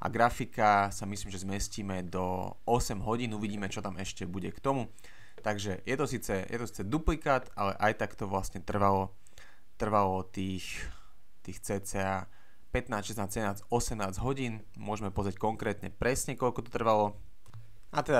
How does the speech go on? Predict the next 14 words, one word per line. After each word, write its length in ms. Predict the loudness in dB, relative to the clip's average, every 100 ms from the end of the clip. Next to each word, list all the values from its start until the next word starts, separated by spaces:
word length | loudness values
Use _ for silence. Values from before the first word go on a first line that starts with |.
| 6
vidíme, 320 | 4 4 2
že 80 | 2
presný 400 | 4 4 4 0
čas 320 | 4 4 4
aktuálny 880 | -2 0 2 4 4 2 -2 -4 -6
je 320 | -4 -4 -4
devätnásť 800 | -2 2 2 0 -4 -4 -2 0
hodín, 480 | 0 2 -2 -2 -4 -8 -8 -8 -6
dve 240 | -2 -2
minúty. 480 | 0 -2 0 0 -2 -6 -10 -10 -8 -10 -8
Takže 560 | -2 -2 0 0 0 0 -6
toto 320 | -2 0 2 0
je 80 | 0
tá 400 | 2 2 2 0